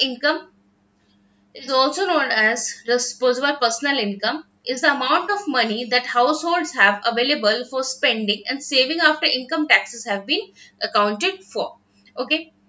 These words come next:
पीडीआई यानी कि पर्सनल डिस्पोजेबल इनकम और इनकम को हम वाई से भी डिनोट करते हैं, तो उसको कभी-कभी पीडीवाई भी लिखा जाता है।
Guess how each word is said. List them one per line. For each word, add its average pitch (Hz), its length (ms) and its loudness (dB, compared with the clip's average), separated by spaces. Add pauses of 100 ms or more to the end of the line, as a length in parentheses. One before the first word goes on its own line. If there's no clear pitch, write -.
(440)
पीडीआई 277 420 4
यानी 220 220 0
कि 302 140 -8
पर्सनल 285 320 -2
डिस्पोजेबल 277 580 0
इनकम 277 400 0
और 311 140 2
इनकम 262 420 -2
को 302 120 -6
हम 311 240 0
वाई 233 280 6
से 330 140 -4
भी 320 140 -4
डिनोट 254 360 -6
करते 240 260 0
हैं, 302 80 -2
तो 311 100 -8
उसको 294 320 -6
कभी-कभी 285 440 -2
पीडीवाई 233 640 4
भी 262 160 -4
लिखा 220 300 -4
जाता 185 300 -2
है। 214 180 -6